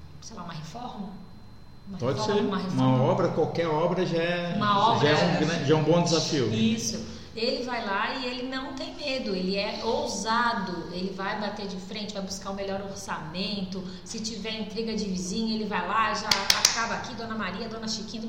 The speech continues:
Speaker 1: pra cada um no seu lugar, ele não tem medo de se impor, ele vai lá e
Speaker 2: Uhum.
Speaker 1: coloca cada um no seu lugar. Então a fortaleza dele é muito essa, né? A ousadia, a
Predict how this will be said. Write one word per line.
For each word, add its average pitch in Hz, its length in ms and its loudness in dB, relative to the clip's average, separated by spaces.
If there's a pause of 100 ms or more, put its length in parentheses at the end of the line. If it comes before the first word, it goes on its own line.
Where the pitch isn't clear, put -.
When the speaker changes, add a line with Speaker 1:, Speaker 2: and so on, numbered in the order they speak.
Speaker 1:
pra 214 120 -10
cada 208 240 -6
um 214 60 -6
no 220 60 -2
seu 202 180 -4
lugar, 185 320 -4
ele 208 80 -4
não 233 120 -4
tem 277 200 -2
medo 269 280 -2
de 226 100 -4
se 220 160 -4
impor, 190 380 -6 (360)
ele 123 140 0
vai 120 140 -2
lá 214 120 0
e - 40 -4
Speaker 2:
Uhum. - 60 -4
Speaker 1:
coloca 214 260 -6
cada 202 260 -6
um 233 100 -4
no - 60 -4
seu - 160 -8
lugar. 247 480 -8 (320)
Então 196 340 -8
a 196 60 -4
fortaleza 226 640 -6
dele 214 240 -6
é 226 60 -4
muito 233 260 -2
essa, 196 420 -8 (440)
né? 185 280 -8 (220)
A 156 120 -8
ousadia, 190 840 -4 (300)
a 165 240 -10